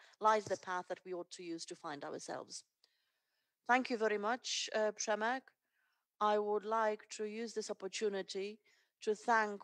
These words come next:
all our panelists. Our time has come to an end. Information for Ernst, if I may.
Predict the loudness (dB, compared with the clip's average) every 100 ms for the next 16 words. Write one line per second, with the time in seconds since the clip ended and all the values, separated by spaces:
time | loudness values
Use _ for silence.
0 | 0 2 4 2 2 0 -2 -2 -6 -8
1 | -14 -18 -8 0 4 4 2 0 0 0
2 | -2 -6 -6 -4 -4 0 0 0 -2 -2
3 | -6 -14 _ _ _ -2 -2 4 4 4
4 | 0 0 4 6 4 0 -6 -6 -6 -6
5 | 0 0 2 4 4 2 -4